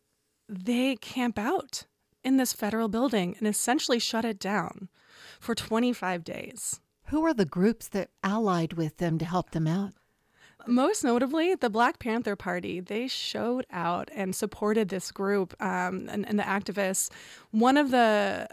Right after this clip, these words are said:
Speaker 1: people with disabilities that was in the room, um, in the occupation, Brad Lomax, he's a member of the Black Panther Party, and, and so was his caregiver. And he called them up and said, "Hey, I'm Black and I'm disabled, and this is important to me."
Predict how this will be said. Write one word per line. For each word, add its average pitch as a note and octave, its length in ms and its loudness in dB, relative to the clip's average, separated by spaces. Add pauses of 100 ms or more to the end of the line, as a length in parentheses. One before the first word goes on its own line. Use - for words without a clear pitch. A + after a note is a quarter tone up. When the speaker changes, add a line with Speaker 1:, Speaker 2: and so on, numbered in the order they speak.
(140)
Speaker 1:
people A3+ 240 2
with G#3+ 80 2
disabilities G3+ 760 2
that - 140 -4
was F#3+ 140 -8
in B3+ 180 0
the A#3+ 140 4
room, G3+ 480 2
um, F#3 400 -6
in A#3+ 180 4
the A3+ 100 4
occupation, F#3+ 680 -2
Brad G3+ 260 -2
Lomax, F#3+ 560 -4
he's G3 220 -2
a - 20 -2
member F#3+ 560 -2
of F3+ 280 -6
the F#3 280 -6
Black F#3+ 220 -6
Panther F3+ 240 -8
Party, F3+ 420 -6
and, F#3+ 300 -6
and G3 120 -2
so F#3+ 180 -4
was F#3+ 160 -6
his F#3 120 -10
caregiver. F#3 680 -4 (420)
And G3+ 300 -2
he B3 160 -6
called A#3 240 -2
them A3 120 2
up G#3 200 0
and G3+ 120 -2
said, F#3+ 420 -2
"Hey, G#3 420 -2
I'm G3 100 -4
Black G#3+ 400 2
and G3+ 140 -2
I'm F#3 100 -4
disabled, F#3+ 800 -4
and F#3+ 280 -6
this F#3+ 160 -6
is F#3 120 -6
important G3 460 0
to F#3+ 100 -4
me." F3+ 240 -4